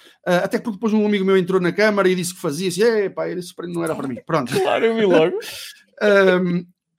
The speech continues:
Speaker 1: e eu só tinha duas possibilidades. Ou estudo, sigo os estudos, não é? Eh, acabei o décimo segundo, comecei a olhar, eh, fiz exames nacionais e continuo a batalhar nesta área. Ou ainda, como não tenho tal conhecimento, lá está, para, para me arranjarem um empreguinho,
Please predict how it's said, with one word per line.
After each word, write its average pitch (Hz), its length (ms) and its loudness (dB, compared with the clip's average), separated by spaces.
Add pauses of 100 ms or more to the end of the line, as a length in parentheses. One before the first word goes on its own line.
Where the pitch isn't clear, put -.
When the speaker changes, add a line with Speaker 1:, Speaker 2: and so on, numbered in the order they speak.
(140)
Speaker 1:
e 226 80 2
eu 226 140 2
só - 160 -10
tinha 262 180 -2
duas 269 120 0
possibilidades. 185 440 0
Ou 285 140 4
estudo, 175 580 0
sigo 240 340 0
os 185 100 -4
estudos, 160 460 0
não 143 120 -4
é? 139 80 -2
Eh, 131 420 -8
acabei 143 260 -6
o 147 40 -2
décimo 156 260 -2
segundo, 247 460 -4
comecei 190 300 0
a 185 40 4
olhar, 180 220 2
eh, 165 300 2
fiz 165 200 -4
exames 160 200 0
nacionais 208 580 0 (520)
e 226 60 0
continuo 208 640 2 (460)
a 180 80 0
batalhar 185 340 2
nesta 165 240 -2
área. 233 340 -2 (640)
Ou 233 160 2
ainda, 247 260 0
como 277 260 0
não 269 140 4
tenho 202 260 2
tal 190 200 2
conhecimento, 180 640 -2 (840)
lá 131 100 -14
está, 131 220 -10
para, 127 180 -12
para 139 160 -8
me 139 80 0
arranjarem 151 400 2
um 160 60 0
empreguinho, 165 640 0